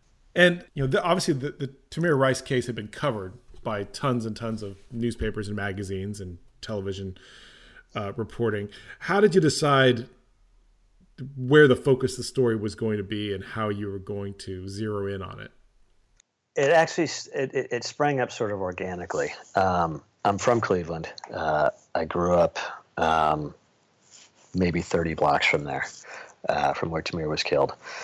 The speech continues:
Speaker 2: Um, so I've been following it. And after the grand jury declined to indict,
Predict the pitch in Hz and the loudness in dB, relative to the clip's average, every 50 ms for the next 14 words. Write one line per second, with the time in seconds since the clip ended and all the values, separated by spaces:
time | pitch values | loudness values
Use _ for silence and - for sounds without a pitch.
0 | - - - - - _ _ _ _ - 143 127 123 120 120 117 117 - - 160 | -12 -14 -14 -16 -18 _ _ _ _ 0 2 4 4 4 2 2 2 4 4 4
1 | 143 135 139 123 - - 226 226 233 202 147 120 110 95 90 92 - _ _ _ | 6 4 2 -2 2 4 6 6 8 6 6 4 0 -4 -10 -16 -16 _ _ _
2 | _ _ _ _ - 135 123 120 120 120 120 120 123 123 - _ _ _ _ _ | _ _ _ _ 0 2 2 4 4 2 0 -2 -6 -14 -18 _ _ _ _ _
3 | _ _ _ _ _ _ _ _ _ _ - 135 156 190 208 - - 190 170 160 | _ _ _ _ _ _ _ _ _ _ 0 2 2 2 2 0 -4 -4 -4 -2
4 | 139 135 135 131 127 123 110 113 117 117 117 110 101 - - - - 110 107 110 | 0 0 0 0 0 -2 -4 -4 -2 0 0 -2 -2 -4 -10 -8 -4 -4 -2 -2
5 | 113 104 - 110 101 95 95 87 - - 92 87 82 80 71 - | -4 -6 -6 -6 -6 -6 -8 -8 -2 -2 0 0 0 -2 -4 -8